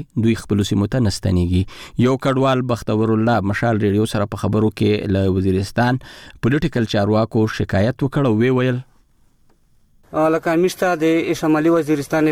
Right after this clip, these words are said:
Speaker 2: پولیټیکل طرفه چې کومې پرچې روغلې وي، دمکي کړي وي چې تاسو خامخا وزیرستان ته روشئ، کارونه نه غواړئ، زه د تاسو پر هغه شناختونه هر شی بلاک کړم. موږ بیا چې خطابه وطن ته روشئ، څه شی پکې وکړي؟ نه کاروبار شته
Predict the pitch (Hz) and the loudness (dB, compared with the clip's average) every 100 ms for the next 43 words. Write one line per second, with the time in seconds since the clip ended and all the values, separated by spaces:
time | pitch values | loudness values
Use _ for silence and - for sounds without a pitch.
0 | 143 135 143 160 160 156 151 147 143 165 | -2 -4 0 0 0 -2 -2 -2 0 0
1 | 156 151 - 165 165 160 180 180 175 131 | 0 -2 0 2 2 2 2 0 0 0
2 | 143 131 165 160 151 156 143 170 156 175 | -2 0 -2 0 0 0 -2 -4 -2 -2
3 | 170 151 151 151 143 143 135 - 151 151 | -2 -2 -2 -2 -2 -4 -6 -2 -2 0
4 | 151 151 160 147 135 156 165 165 165 175 | -2 0 -2 0 2 2 2 2 0 0
5 | 170 - 127 156 165 160 160 175 - 143 | -2 -4 -2 0 -2 -6 -4 -4 -2 -2
6 | 160 147 147 151 131 147 135 143 160 160 | 0 0 0 0 -2 -6 -6 -4 -2 -2
7 | - 147 156 117 127 127 - 123 180 202 | -2 -4 -6 -6 -4 -4 -6 -4 -2 0
8 | 180 208 214 202 190 - 180 190 196 185 | 0 0 0 0 0 0 0 2 0 0
9 | 185 185 180 190 233 220 156 160 165 160 | -2 -2 -4 -4 -2 -2 -2 -4 -2 0
10 | 170 170 175 160 143 165 165 165 | 0 0 0 0 0 -2 -2 -6